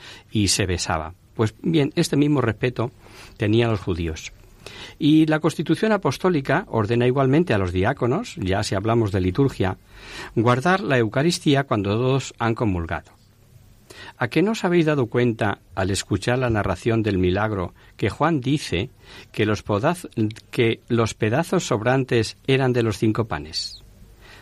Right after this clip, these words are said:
Doce cestos de fragmentos de los cinco panes de cebada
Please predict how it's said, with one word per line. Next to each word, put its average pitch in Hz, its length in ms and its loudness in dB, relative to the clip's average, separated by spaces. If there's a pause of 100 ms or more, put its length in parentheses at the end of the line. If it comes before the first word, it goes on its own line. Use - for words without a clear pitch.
(120)
Doce 214 680 0
cestos - 720 -2
de 214 200 0
fragmentos 220 920 0 (540)
de 110 140 2
los 104 160 -2
cinco 190 300 0
panes 175 300 2
de 131 100 0
cebada 185 520 -2